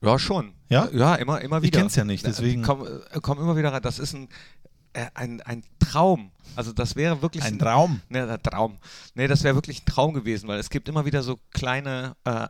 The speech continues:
Speaker 1: Einspieler, beziehungsweise immer so kleine Szenen zwischen Delling und Netzer.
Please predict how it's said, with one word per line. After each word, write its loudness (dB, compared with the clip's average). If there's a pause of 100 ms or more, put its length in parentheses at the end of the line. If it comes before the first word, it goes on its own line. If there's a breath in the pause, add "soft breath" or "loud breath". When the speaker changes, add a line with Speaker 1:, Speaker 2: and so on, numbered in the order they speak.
Speaker 1:
Einspieler, -4 (380)
beziehungsweise -6
immer -8
so -6
kleine -4
Szenen -8
zwischen -10
Delling -2
und -14
Netzer. -6